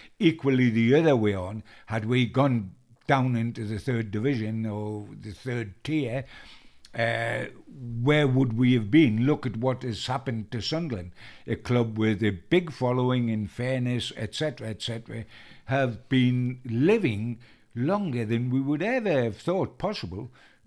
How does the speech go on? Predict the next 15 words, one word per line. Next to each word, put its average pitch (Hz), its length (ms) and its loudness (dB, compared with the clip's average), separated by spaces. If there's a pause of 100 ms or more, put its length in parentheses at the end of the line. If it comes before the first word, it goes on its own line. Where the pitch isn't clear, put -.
in 127 420 2
League 131 300 4
One. 135 460 -2 (260)
Um, 123 1080 -2 (200)
and 131 500 0 (100)
it, 123 300 -10
it's 135 220 -6
a, 135 100 -4 (160)
you've - 360 -12
got 160 100 -2
to 135 80 -4
come 131 280 -4
back 165 240 -2
from 117 100 -6
that. 107 120 -6